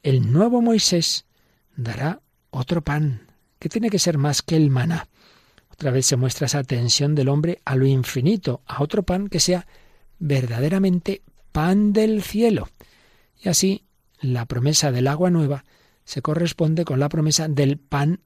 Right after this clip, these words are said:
nuevo y se corresponde a esa otra dimensión de la vida que el hombre anhela. Eh, los especialistas distinguen en el griego de San Juan dos palabras griegas para decir vida,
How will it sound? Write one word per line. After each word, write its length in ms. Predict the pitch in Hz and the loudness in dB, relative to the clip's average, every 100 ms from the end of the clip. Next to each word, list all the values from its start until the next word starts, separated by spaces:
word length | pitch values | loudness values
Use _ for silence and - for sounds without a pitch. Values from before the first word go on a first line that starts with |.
| - | -4
nuevo 560 | 147 135 131 123 143 185 _ _ _ _ _ _ _ _ - | 0 2 2 2 0 -4 _ _ _ _ _ _ _ _ -12
y 140 | 143 | -8
se 120 | 139 | -6
corresponde 520 | 127 120 113 - 135 | -6 -6 -6 -4 0
a 20 | 135 | 0
esa 140 | 143 | 0
otra 160 | 139 151 | 2 4
dimensión 480 | 160 156 139 160 | 4 4 2 2
de 80 | 190 | 2
la 100 | 156 | 2
vida 240 | 151 214 160 | 2 0 0
que 100 | 131 | 0
el 60 | |
hombre 240 | 135 180 180 | 0 2 2
anhela. 320 | 139 107 - _ _ _ _ - _ _ 190 | 0 -2 -8 _ _ _ _ -20 _ _ -12
Eh, 220 | 156 123 | -8 -6
los 200 | 120 117 | -6 -6
especialistas 760 | 127 - 127 139 143 - 156 139 | -6 -4 0 2 2 0 -2 -2
distinguen 560 | 120 - 156 143 131 | -4 -2 0 2 2
en 160 | 139 123 | 0 -2
el 220 | 113 107 _ _ _ _ | -4 -6 _ _ _ _
griego 640 | - 120 127 147 139 135 147 | -10 -2 0 0 0 -2 -2
de 140 | 127 | -2
San 240 | - 143 143 | -2 -2 -4
Juan 340 | - 143 143 - - - _ | -2 -4 -4 -10 -20 -20 _
dos 280 | - 127 127 | -8 -4 -4
palabras 800 | - 127 135 131 127 123 - - - | -4 -2 -2 -2 -4 -4 -4 -6 -10
griegas 480 | 156 131 135 135 139 | -6 0 0 0 -4
para 180 | - 110 | -4 -4
decir 320 | 110 - 131 | -4 -4 -2
vida, 320 | 180 165 92 | 0 -2 -4